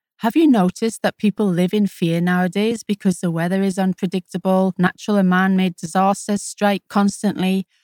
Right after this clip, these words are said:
and it looks like the covid epidemic is about to get worse? Have you heard of doing the three withdrawals to be safe?" He replied, "No." I said,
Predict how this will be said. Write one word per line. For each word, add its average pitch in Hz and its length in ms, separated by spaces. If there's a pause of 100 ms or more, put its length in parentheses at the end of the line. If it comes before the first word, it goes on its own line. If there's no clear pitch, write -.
(200)
and 220 160
it 240 180
looks - 260
like 277 200
the 233 100
covid 226 540
epidemic 180 680
is 185 120
about 208 380
to 175 120
get 151 280
worse? 185 540
Have 254 160
you 277 120
heard 185 340
of 202 160
doing 180 300
the 190 80
three 190 280
withdrawals 180 720
to - 120
be 196 120
safe?" 190 580 (200)
He 240 220
replied, 170 680 (240)
"No." 180 560 (720)
I 208 100
said, 208 440